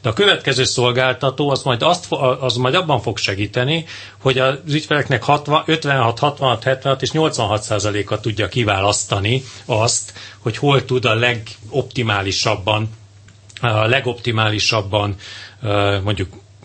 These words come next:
pénzt váltani, vagy, vagy bármit tranzaktálni. Tehát ez az mind, ez mind az, amit látunk. Miről, miről van szó? Arról van szó gyakorlatilag, hogy a tanácsadás is lassan,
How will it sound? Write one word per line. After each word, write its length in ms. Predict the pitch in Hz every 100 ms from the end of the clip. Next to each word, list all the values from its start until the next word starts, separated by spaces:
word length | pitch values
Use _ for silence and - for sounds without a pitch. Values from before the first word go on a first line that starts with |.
| 202 196 175 156 151 120 110
pénzt 300 | - 117 110
váltani, 760 | 123 127 127 139 139 165 180 151 -
vagy, 280 | 90 - -
vagy 160 | 104 98
bármit 440 | 117 117 107 -
tranzaktálni. 880 | 113 110 120 110 - 131 143 175 175 - - -
Tehát 260 | 113 170 180
ez 60 |
az 120 | 160
mind, 220 | 127 180 175
ez 140 | 165 151
mind 220 | 147 131
az, 120 | 117
amit 260 | 117 110 120
látunk. 420 | 117 110 101 104 - -
Miről, 460 | - 143 160 165 165
miről 280 | 139 135 175
van 120 | 165
szó? 200 | 143 139
Arról 220 | 156 156 131
van 140 | 117
szó 180 | - 151
gyakorlatilag, 840 | 123 123 151 147 147 156 151 147
hogy 160 | - 127
a 180 | 131 117 - -
tanácsadás 880 | 165 190 135 110 123 113 107 98 -
is 400 | 123 156 - - - - - - - 117
lassan, 640 | 123 123 - 156 160 170